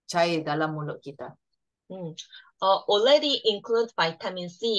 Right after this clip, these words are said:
Speaker 2: in our iron for make higher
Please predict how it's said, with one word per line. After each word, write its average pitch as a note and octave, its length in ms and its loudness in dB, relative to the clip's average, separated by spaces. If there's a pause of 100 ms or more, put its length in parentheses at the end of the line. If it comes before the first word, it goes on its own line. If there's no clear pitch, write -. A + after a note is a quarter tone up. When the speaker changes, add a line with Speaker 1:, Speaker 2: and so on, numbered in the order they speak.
(200)
Speaker 2:
in F3+ 80 -2
our F3+ 640 4
iron E3 640 0
for F#3 560 4 (480)
make F#3 400 0
higher C4 880 0